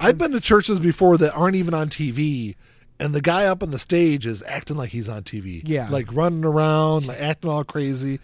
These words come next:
Speaker 2: Yeah.
Speaker 1: And I'm like, "Where the hell am I at?"
Speaker 2: Yeah, and it's, uh,
Speaker 1: That's not what,
Speaker 2: but,
Speaker 1: see,
Speaker 2: I mean
Speaker 1: see this book you're holding in your hand, buddy? That's not what that's about.
Speaker 2: I don't know who it is. It's not Pat Robertson, but it's, I think Pat Robertson has done something similar.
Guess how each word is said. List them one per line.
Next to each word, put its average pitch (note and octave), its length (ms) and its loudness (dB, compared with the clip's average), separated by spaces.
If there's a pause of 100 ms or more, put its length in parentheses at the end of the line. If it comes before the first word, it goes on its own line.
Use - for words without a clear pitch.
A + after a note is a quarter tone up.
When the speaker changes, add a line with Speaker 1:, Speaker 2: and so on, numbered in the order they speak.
(120)
Speaker 2:
Yeah. B2 80 -16
Speaker 1:
And A#2 100 -10
I'm C3+ 100 -4
like, A#2+ 120 -4 (300)
"Where E3 140 0
the F3+ 80 -2
hell D#3 220 -2
am B3+ 100 -2
I F3 280 -2
at?" E3 280 -4
Speaker 2:
Yeah, F3+ 300 0
and G3 240 -4 (380)
it's, G3 360 -4
uh, E3+ 220 2
Speaker 1:
That's D#3+ 280 4
not A#3 280 2
what, E3 120 -6 (140)
Speaker 2:
but, A3+ 180 6
Speaker 1:
see, A3+ 60 0
Speaker 2:
I A#3+ 40 0
mean A#3 120 0
Speaker 1:
see B3 200 6
this B3+ 180 2
book G3 280 4
you're A#3 120 4
holding A3 280 6
in A3 40 -6
your G3+ 120 0
hand, G#3 240 2
buddy? G#3+ 320 0 (220)
That's E3+ 280 4
not G#3 180 2
what F3+ 100 0
that's D#3+ 200 2
about. C#3+ 400 0 (1040)
Speaker 2:
I G3+ 120 0
don't B3 180 4
know C4 160 4
who A3 220 0
it G#3 80 0
is. C#3 240 0
It's C#3+ 220 -8
not G3 280 -4
Pat A3+ 240 -4
Robertson, G3 560 -2
but E3+ 140 0
it's, C#3+ 160 -6
I D3 120 -4
think F#3 240 -8
Pat F3+ 200 -2
Robertson E3+ 400 -4
has D3+ 160 -4
done D3 160 -8
something D3+ 320 -10
similar. D#3+ 420 -6